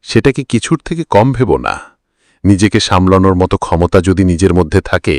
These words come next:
তাহলে কেউ আপনাকে ভাঙতে পারবে না। আমি ততক্ষণ ভদ্র, যতক্ষণ আপনি আমার সামনে ভদ্রতা বজায় রাখবেন। শুধু ডিগ্রি নয়,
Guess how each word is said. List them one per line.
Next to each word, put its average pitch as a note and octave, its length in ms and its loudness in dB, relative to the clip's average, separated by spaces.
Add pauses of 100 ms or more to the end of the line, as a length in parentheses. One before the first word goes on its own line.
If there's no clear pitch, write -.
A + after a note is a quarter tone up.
(480)
তাহলে G2+ 240 2 (100)
কেউ A2 220 2
আপনাকে B2+ 320 0
ভাঙতে E2+ 340 -2
পারবে B1+ 300 -2
না। B1 160 -2 (580)
আমি A2+ 160 2
ততক্ষণ - 560 0
ভদ্র, C2+ 300 -2 (460)
যতক্ষণ - 480 0
আপনি G#2 300 0
আমার F#2 220 2
সামনে F2+ 360 0 (320)
ভদ্রতা G2+ 480 2
বজায় C#2 320 0
রাখবেন। A#1+ 360 -4 (880)
শুধু B2+ 200 2
ডিগ্রি A2 360 2
নয়, A#1+ 260 0